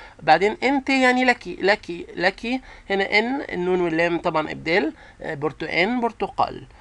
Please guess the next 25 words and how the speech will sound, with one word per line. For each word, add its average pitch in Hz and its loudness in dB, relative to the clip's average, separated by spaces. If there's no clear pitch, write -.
آه، 147 0
فالنون 180 0
هي 233 4
اللام 190 6
بتاعتنا 185 2
اللي 170 -2
هي، 175 0
آه، 151 -4
مثلًا 170 -2
نقول 170 2
لكي، 160 -2
آه، 151 -8
النون 160 0
هي 196 0
اللام 185 2
ودي 254 -2
الكاف - -2
بتاعت 147 2
لكي. 135 -8
آه، 151 -4
الكاف - 0
يعني 147 0
مؤنث، 175 -2
لكي 170 -4
انت. 185 -4